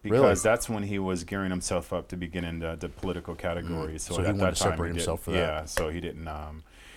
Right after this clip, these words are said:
Speaker 2: he didn't come, but I had a lot of an involvement with him, you know, 'cause I
Speaker 1: Yeah.
Speaker 2: won Arnold a couple of times, and, um, and he was just always nice, so that just really threw me
Speaker 1: Yeah.
Speaker 2: off. But once I read his story and understood, I mean, the guy came from shit.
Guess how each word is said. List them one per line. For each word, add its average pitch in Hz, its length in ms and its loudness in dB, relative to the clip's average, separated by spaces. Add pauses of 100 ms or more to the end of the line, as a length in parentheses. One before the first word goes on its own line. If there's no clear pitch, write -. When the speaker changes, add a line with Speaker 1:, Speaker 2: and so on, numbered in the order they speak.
(180)
Speaker 2:
he 135 140 6
didn't 101 180 2
come, 135 240 4
but 98 100 8
I 95 80 10
had 104 140 8
a 90 60 8
lot 90 200 8
of 82 60 2
an 80 100 -2
involvement 85 560 0
with 85 160 -2
him, 78 300 -6
you 90 140 -6
know, 80 400 -6
'cause 82 200 -4
I 85 100 0
Speaker 1:
Yeah. 78 100 -2
Speaker 2:
won 87 180 -2
Arnold 87 380 -2
a 80 40 -8
couple 87 240 -6
of 82 60 -8
times, 82 400 -6
and, 80 260 -8
um, 80 440 -8 (240)
and 85 280 -8
he 98 140 -6
was 92 80 0
just 85 180 -2
always 95 300 2
nice, 90 320 -2
so 87 140 -4
that 85 160 -4
just 92 200 -6
really 92 220 -4
threw 90 220 -6
me 90 60 2
Speaker 1:
Yeah. 82 180 4
Speaker 2:
off. 80 200 -8 (480)
But 110 160 6
once 113 300 4
I 101 40 10
read 101 260 6
his 90 100 2
story 107 320 4
and 95 80 2
understood, 95 460 0
I 90 60 -2
mean, 92 160 -2
the 87 60 -2
guy 95 220 2
came 95 280 -6
from 78 180 -10
shit. - 420 -6